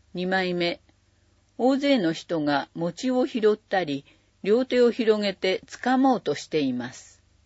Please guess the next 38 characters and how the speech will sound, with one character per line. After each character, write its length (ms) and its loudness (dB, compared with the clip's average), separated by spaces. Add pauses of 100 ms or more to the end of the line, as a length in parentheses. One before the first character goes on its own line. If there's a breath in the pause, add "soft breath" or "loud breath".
(1700)
平 260 2
成 300 2
十、 380 -2
千 320 2
九 260 0
百 320 -6
九 280 -2
十 240 -6
八 400 -8
年、 280 -6 (1400)
か 160 -8
か 160 0
し 160 -8
祭 460 -4
り 40 -12
と 440 -2
高 180 2
架 220 4
化 160 -4
前 280 -2
の 180 -2
小 100 -2
田 160 0
急 260 -6
線。 420 -4 (1600)
立 140 -6
ち 160 -2
並 380 0
ん 40 -6
だ 140 2
か 160 -8
か 160 2
し 160 -4
の 160 2
奥 220 -2
の 160 0
方 220 -2
に 280 -6